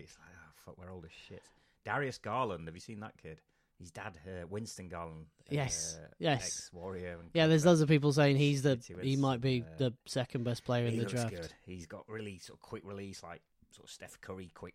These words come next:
Speaker 1: release, like brings it from quite low, but, um, he's got a lovely touch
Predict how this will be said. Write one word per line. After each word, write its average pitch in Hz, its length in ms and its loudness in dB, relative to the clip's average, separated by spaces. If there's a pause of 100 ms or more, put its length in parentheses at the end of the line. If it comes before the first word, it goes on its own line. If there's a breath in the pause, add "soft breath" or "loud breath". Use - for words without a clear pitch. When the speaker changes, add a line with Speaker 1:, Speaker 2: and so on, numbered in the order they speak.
(140)
Speaker 1:
release, 92 400 -12
like 78 160 -18
brings 104 180 -12
it 92 100 -14
from 92 120 -14
quite 95 280 -6
low, 98 320 -8
but, 85 160 -16 (120)
um, 82 220 -16 (100)
he's - 100 -20
got 90 160 -14
a 87 40 -14
lovely 82 260 -14
touch - 440 -16